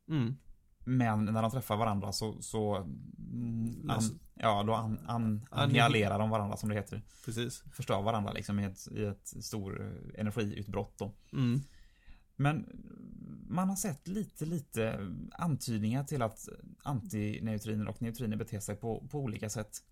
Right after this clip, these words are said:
Speaker 1: Okej.
Speaker 2: Och det kan man då tänka sig är någon slags ledtråd till det här med att det kanske är någon skillnad på materian och antimaterian ändå som gjorde att det blev lite mer av det ena.
Speaker 1: Jaha.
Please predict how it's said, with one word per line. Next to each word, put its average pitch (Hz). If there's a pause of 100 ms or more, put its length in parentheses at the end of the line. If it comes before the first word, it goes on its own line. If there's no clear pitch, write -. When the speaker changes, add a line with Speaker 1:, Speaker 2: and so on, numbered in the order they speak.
(120)
Speaker 1:
Okej. 139 (880)
Speaker 2:
Och 135
det 160
kan 180
man 180
då 160
tänka 147
sig 120
är 151
någon 165
slags 175
ledtråd 147
till 135
det 131
här 110
med 110
att -
det -
kanske 143
är 156
någon 214
skillnad 127
på 131
materian 123
och 117
antimaterian 101
ändå 104
som 110
gjorde 127
att 135
det 170
blev 151
lite 131
mer 107
av 104
det 110
ena. 107 (440)
Speaker 1:
Jaha. 147